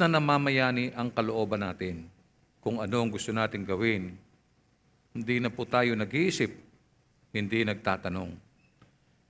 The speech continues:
Basta ginagawa natin yung idinidikta ng ating laman at nasisiyahan tayo kapag matagumpay, kaya masaya natin pinupuri ang ating sarili. Ang tawag dyan ay human initiative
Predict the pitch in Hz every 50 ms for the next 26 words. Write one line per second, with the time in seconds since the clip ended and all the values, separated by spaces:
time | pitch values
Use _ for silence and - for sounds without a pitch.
0 | _ - 107 - - 135 131 123 117 113 107 107 110 113 117 113 110 120 120 123
1 | 123 123 123 123 120 120 151 165 185 190 170 139 127 131 123 107 117 113 117 110
2 | 117 117 117 - 120 113 110 110 117 110 110 113 113 107 - - 110 110 104 120
3 | 139 170 185 190 185 185 170 - - - - - _ _ _ _ _ _ _ _
4 | _ _ _ _ _ - 107 - 127 120 - 143 131 - - 135 127 123 123 120
5 | 120 123 120 117 117 113 - 117 110 110 113 110 - 110 101 110 107 107 104 104
6 | 104 104 104 104 - 98 92 87 90 92 90 - - _ _ _ _ _ _ _
7 | _ _ _ _ - 135 131 - 160 143 131 123 113 110 110 - 113 104 - 123
8 | 113 110 107 - - 120 107 101 101 101 104 - 110 101 110 104 98 - - 104
9 | 104 - - 110 170 190 175 135 95 90 92 104 - _ _ _ _ _ _ _
10 | _ _ _ _ _ _ _ _ - 110 113 107 - 117 117 117 117 104 104 110
11 | 107 120 110 107 104 104 104 104 107 - _ _ _ _ _ _ _ _ _ _
12 | 127 139 156 151 143 135 131 139 139 123 117 123 117 - 113 110 117 101 95 90
13 | -